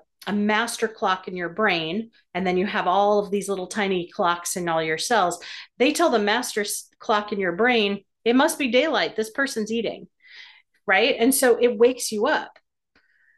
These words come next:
So making sure you have that twelve-hour fast minimum.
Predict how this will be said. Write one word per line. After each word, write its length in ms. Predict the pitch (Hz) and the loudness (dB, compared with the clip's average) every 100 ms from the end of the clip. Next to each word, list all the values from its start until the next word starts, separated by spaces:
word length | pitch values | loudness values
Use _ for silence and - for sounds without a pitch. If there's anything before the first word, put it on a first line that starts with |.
| _ - | _ -8
So 640 | - 247 220 208 202 - _ _ _ _ | 0 4 4 2 0 -6 _ _ _ _
making 440 | 220 247 269 302 | -2 0 0 -2
sure 280 | 277 - 226 | -4 0 0
you 200 | 269 277 | 2 -2
have 260 | 233 208 202 | -4 -4 -2
that 260 | 196 - | -4 -4
twelve-hour 600 | - - 208 214 214 196 | -6 0 2 2 0 0
fast 720 | 196 175 196 311 - - - _ _ _ _ _ _ _ _ | -4 -10 -8 -8 -10 -10 -12 _ _ _ _ _ _ _ _
minimum. 600 | 226 254 220 165 170 294 | 4 4 4 0 -2 -4